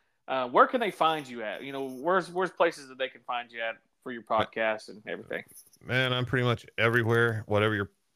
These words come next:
Speaker 2: favorite podcast app is, uh, YouTube. Probably the easiest thing is just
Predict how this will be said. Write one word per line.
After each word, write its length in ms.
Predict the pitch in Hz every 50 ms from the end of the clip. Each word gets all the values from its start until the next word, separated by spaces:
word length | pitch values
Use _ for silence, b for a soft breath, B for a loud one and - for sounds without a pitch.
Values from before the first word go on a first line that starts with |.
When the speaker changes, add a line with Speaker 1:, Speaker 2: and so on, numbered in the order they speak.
| _ -
Speaker 2:
favorite 320 | 113 117 120 113 110 - -
podcast 600 | 120 113 117 110 - - 113 113 113 107 - - _ _ _ _ _ _ _
app 280 | - 104 104 104 104 - 98
is, 500 | 107 113 110 110 113 113 107 - - - - _ - -
uh, 240 | 95 92 90 85 82
YouTube. 720 | 78 82 90 101 113 117 107 - 117 110 110 110 110 110 104 _ _ _ _ _ _ _ _ _ _ _
Probably 240 | - 123 113 113 110
the 160 | 104 101 -
easiest 380 | 104 117 113 113 117 107 - -
thing 200 | 113 113 110 107
is 80 | 107 95
just 180 | - 101 95